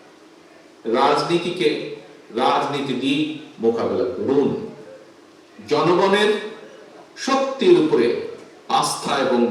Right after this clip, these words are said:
বিশ্বাস রাখুন। বাংলাদেশের আর্থসামাজিক, ভৌগোলিক, রাজনৈতিক পরিস্থিতিতে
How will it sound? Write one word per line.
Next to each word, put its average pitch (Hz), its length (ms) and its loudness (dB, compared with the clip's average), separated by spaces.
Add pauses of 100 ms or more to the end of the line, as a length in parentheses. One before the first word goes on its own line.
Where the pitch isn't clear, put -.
বিশ্বাস - 420 -2 (160)
রাখুন। 110 340 -4 (1000)
বাংলাদেশের 190 600 2 (200)
আর্থসামাজিক, 143 840 -2 (140)
ভৌগোলিক, 139 480 0 (140)
রাজনৈতিক 143 520 -2 (140)
পরিস্থিতিতে - 800 -2